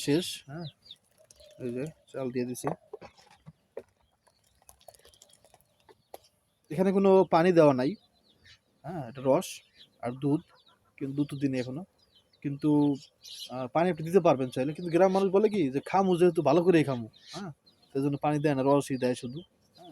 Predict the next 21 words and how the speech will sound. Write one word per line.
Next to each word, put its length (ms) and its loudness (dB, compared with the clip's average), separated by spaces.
রস 220 -4
দুধ 180 -6
দেয়। 120 -4
তো 80 -16
পানি 180 2
দিলে 160 6
কোনো 140 0
সমস্যা 380 0
নেই, 120 -10
হ্যাঁ? 120 -8
এতে, 420 0
এতে 120 4
টেস্টের 360 4
কোনো 300 4
ফারাক 320 4
আসবে 240 -2
না 120 -4
বা 180 0
পার্থক্য 560 -6
আসবে 200 -6
না। 140 -10